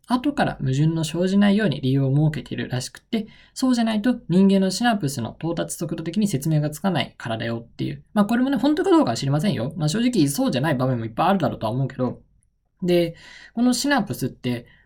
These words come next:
私ちょっと全然専門外だけどあれだよね。なんか、脳の中のさ、こう、信号をどんどん伝えていく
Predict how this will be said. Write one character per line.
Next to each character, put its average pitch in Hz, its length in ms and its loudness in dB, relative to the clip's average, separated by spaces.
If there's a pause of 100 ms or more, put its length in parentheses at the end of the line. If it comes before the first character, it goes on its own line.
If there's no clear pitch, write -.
私 151 240 2
ち 175 80 0
ょ - 20 4
っ - 20 2
と 127 120 -2
全 151 160 2
然 165 460 0
専 180 200 2
門 190 160 4
外 110 120 -2
だ 117 100 -4
け 117 100 -6
ど 107 80 -2
あ 120 60 0
れ 135 80 0
だ 143 80 4
よ 123 60 0
ね。 123 160 -4
な 120 160 -4
ん - 20 -14
か、 113 300 -4 (160)
脳 143 220 4
の 110 100 -2
中 117 240 -4
の 104 100 -6
さ、 110 240 -6
こ 113 160 -10
う、 113 80 -6
信 170 320 0
号 160 400 2
を 147 120 -6 (120)
ど 160 220 0
ん - 20 2
ど 120 80 0
ん - 20 -8
伝 175 240 -2
え 156 60 -2
て 156 80 2
い 151 80 2
く 147 280 0